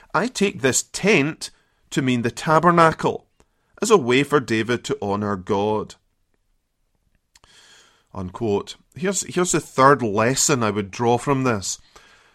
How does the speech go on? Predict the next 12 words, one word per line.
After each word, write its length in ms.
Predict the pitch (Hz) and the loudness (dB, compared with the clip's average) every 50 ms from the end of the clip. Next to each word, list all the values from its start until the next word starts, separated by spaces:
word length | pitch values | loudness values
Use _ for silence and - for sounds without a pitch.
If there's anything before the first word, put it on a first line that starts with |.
| _ _ _ _ _ _ _ _ 113 107 | _ _ _ _ _ _ _ _ -14 -2
Don't 340 | - 143 156 185 214 - - | 2 4 4 4 4 2 0
make 340 | 156 156 151 - - - _ _ | 0 0 0 -2 -6 -14 _ _
every 380 | - 143 165 143 135 143 180 185 | 0 0 0 0 2 0 0 0
detail 720 | 151 117 - - 120 143 151 151 - - 165 156 170 160 143 | 0 -2 -8 -6 -6 -6 -6 -6 -4 -2 0 0 0 0 -2
of 140 | - 135 135 | -4 -4 -4
the 80 | 151 | -6
text 640 | 143 - - - 131 117 120 123 - - - - - _ _ _ | -6 -6 -8 -4 -2 -2 -2 -2 -2 -4 -8 -8 -8 _ _ _
mean 480 | 101 104 110 123 127 135 143 143 143 | -12 -6 -4 -2 -2 -2 -2 -4 -2
something 720 | 139 127 - - 127 120 123 120 - - 123 117 120 117 113 _ _ _ _ _ _ _ _ _ _ | -2 0 2 4 4 2 2 0 -2 0 0 0 0 -4 -6 _ _ _ _ _ _ _ _ _ _
Christological 1000 | - - 135 135 - - - 135 117 107 107 107 98 95 110 104 - - 110 104 | -8 -6 -4 -2 -2 0 0 0 0 2 0 0 0 -2 -8 -10 -4 -4 -2 0
or 100 | 98 98 | 0 -2
typological, 1120 | 95 - - - 107 104 101 - - 104 92 95 95 92 - - 104 - - 107 98 90 | -2 -6 -6 -4 -4 -4 -4 -4 -4 -4 -2 -2 -4 -4 -4 -8 -10 -6 -6 -6 -6 -6